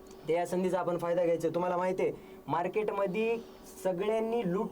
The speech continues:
मार, लूट केलेली आहे ना, असे तर रेट चालू आहे त्यांचे. बापा, बापा, काय बघायचं, पाच हजार, सात हजार, आठ हजार, अवा, हा, नुसतं पैसे लुटायचं काम आहे.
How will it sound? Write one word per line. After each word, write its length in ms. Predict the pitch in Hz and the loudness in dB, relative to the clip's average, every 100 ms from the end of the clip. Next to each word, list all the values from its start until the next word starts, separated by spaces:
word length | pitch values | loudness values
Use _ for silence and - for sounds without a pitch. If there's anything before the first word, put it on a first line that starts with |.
| - - - - | -6 -10 -14 -4
मार, 240 | 175 196 190 - - | 0 0 0 -4 -6
लूट 280 | 147 247 - | -2 -2 0
केलेली 360 | 220 196 165 | 0 2 2
आहे 140 | 151 220 | 0 0
ना, 160 | 247 - - - - - | -2 -4 -12 -20 -18 -4
असे 360 | - 170 - 247 247 | -2 -2 0 0 2
तर 120 | 233 | 2
रेट 200 | 208 220 | 2 0
चालू 240 | 220 220 226 | 0 0 0
आहे 80 | |
त्यांचे. 440 | 226 214 214 220 - - - - | 2 0 0 -2 -2 -6 -10 -4
बापा, 240 | 170 196 | 0 2
बापा, 240 | 190 180 190 | 2 0 0
काय 200 | 190 196 | 2 2
बघायचं, 400 | 185 190 190 175 | 2 2 0 0
पाच 280 | 170 175 | 0 0
हजार, 340 | 175 180 185 170 | 0 2 2 2
सात 280 | 180 180 156 | 0 0 0
हजार, 280 | 151 180 | 2 2
आठ 240 | 175 175 175 | 2 0 0
हजार, 300 | 160 175 170 | 0 2 0
अवा, 360 | 180 233 226 - | 2 2 2 0
हा, 240 | 180 214 | 0 2
नुसतं 680 | 175 214 214 - - - 277 | 0 -2 -4 -12 -18 -4 -2
पैसे 380 | 269 240 226 220 | 2 0 2 0
लुटायचं 340 | 220 214 185 | 2 2 2
काम 220 | 180 151 | 2 2
आहे. 80 | 120 | -2